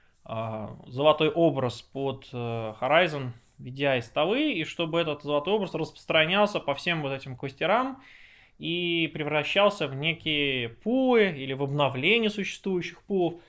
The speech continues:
на автомате. Вот как раз такая интересная, интересная трилогия, скажем так, три набора с трёх статей, в которых рассказывается, как запаковывать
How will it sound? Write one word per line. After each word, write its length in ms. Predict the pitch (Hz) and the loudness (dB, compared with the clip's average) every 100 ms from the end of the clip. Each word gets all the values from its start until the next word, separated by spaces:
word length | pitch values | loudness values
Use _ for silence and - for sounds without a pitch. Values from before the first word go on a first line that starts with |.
| - _ | -20 _
на 160 | 165 185 | 2 2
автомате. 580 | - 196 180 135 - | 4 2 4 0 -2
Вот 80 | 139 | -6
как 160 | - 175 | -4 2
раз 160 | 196 | 2
такая 340 | 185 175 185 170 | 2 0 0 0
интересная, 720 | 165 190 180 170 165 156 143 - - - _ - _ _ - | 2 2 2 0 0 0 -4 -14 -20 -20 _ -20 _ _ -10
интересная 580 | 170 185 196 180 170 | -2 4 4 2 -2
трилогия, 720 | 160 190 185 233 302 247 190 | 0 4 6 6 4 6 6
скажем 320 | 151 170 165 165 | 4 -2 -4 -2
так, 260 | 165 147 | -2 -2
три 200 | 175 175 | -4 -4
набора 400 | 160 175 175 170 | -2 -2 -2 -4
с 100 | - | -4
трёх 240 | - 170 165 | -4 -4 -2
статей, 400 | 175 170 240 269 | -2 0 0 0
в 80 | |
которых 340 | - 165 190 - | 0 2 0 2
рассказывается, 800 | 185 180 214 202 165 160 147 151 | 2 4 8 8 8 2 0 0
как 200 | 160 143 | 0 4
запаковывать 1000 | 170 175 196 190 202 185 156 135 - | 4 8 6 6 6 6 6 2 -4